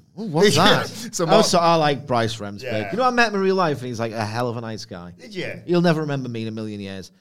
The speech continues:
Speaker 1: But he, and that probably speaks more to his character, 'cause I was like, if I'm, I'm probably still a nobody,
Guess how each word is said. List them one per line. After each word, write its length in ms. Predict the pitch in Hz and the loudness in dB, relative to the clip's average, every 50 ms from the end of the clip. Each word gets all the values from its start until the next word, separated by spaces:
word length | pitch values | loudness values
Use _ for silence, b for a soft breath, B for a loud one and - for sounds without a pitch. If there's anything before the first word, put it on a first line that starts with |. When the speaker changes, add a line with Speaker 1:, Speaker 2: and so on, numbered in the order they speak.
| b b b _ | b b b _
Speaker 1:
But 260 | - 113 110 - - | -10 -10 -10 -8 -8
he, 380 | 101 120 127 127 123 120 117 - - | -10 -8 -6 -6 -6 -6 -6 -8 -10
and 120 | 123 127 131 | -6 -4 -4
that 300 | 131 131 - - 117 - | -4 -4 -6 -12 -18 -12
probably 200 | - 147 135 131 | -8 -8 -8 -8
speaks 260 | - - 139 127 - | -6 -6 -8 -8 -6
more 160 | 139 131 131 | -8 -8 -8
to 60 | 92 110 | -8 -10
his 100 | 117 113 | -12 -10
character, 480 | 117 - 123 120 113 110 113 101 85 87 | -8 -6 -4 -4 -4 -6 -8 -12 -14 -14
'cause 160 | 85 - - | -14 -12 -10
I 60 | 113 110 | -10 -8
was 120 | 107 98 | -8 -8
like, 180 | 104 104 104 - b b b b _ _ - | -10 -12 -12 -14 b b b b _ _ -10
if 140 | 147 139 151 | -6 -2 0
I'm, 360 | 143 143 143 143 143 143 - _ _ _ _ _ _ _ _ _ _ - | 0 0 0 -4 -6 -10 -16 _ _ _ _ _ _ _ _ _ _ -16
I'm 100 | 123 117 | -16 -6
probably 240 | - 208 226 202 - | -2 -2 -2 -2 -4
still 160 | - 160 139 | -6 -8 -6
a 40 | 131 | -4
nobody, 600 | 139 147 147 131 110 110 98 87 80 92 113 | -2 -2 -2 -4 -6 -8 -10 -12 -14 -16 -18